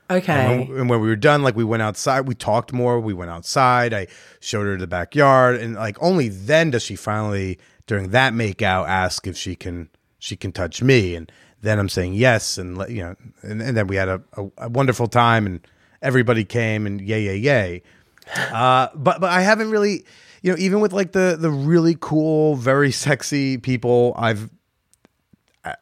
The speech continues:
Speaker 2: I don't know if I should say, like, have access to have sex with, but, like, um, you know, th-, they're great and all, but, like, I don't know, I've just been, like, having trouble connecting on that intimate level 'cause I feel like we've been just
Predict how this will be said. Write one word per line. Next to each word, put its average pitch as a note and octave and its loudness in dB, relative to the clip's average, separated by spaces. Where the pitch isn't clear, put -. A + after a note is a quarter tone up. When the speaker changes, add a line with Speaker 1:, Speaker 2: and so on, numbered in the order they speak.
Speaker 2:
I F#2+ -4
don't G2 -2
know G2+ -2
if F2 -6
I F#2+ 0
should F#2 -8
say, G2+ -4
like, F#2+ -4
have G2+ 0
access A2+ 0
to B2 2
have A2 2
sex C3+ 0
with, G#2 -4
but, A2 -6
like, G2 -2
um, F#2+ 2
you C#3+ 4
know, B2+ 6
th-, C#3 0
they're C3 0
great C3+ 4
and G3+ 4
all, D#3+ 4
but, B2 -2
like, C3 0
I B2 2
don't C#3+ 4
know, E3 4
I've B2 2
just A#2 -8
been, C3 0
like, B2 0
having B2 0
trouble A#2 0
connecting A2+ 2
on G#2+ 0
that G#2 2
intimate G#2+ -2
level G2+ 0
'cause - -8
I G#2 -2
feel G#2+ 0
like G2+ 0
we've G2 -2
been G2+ -2
just F#2 -4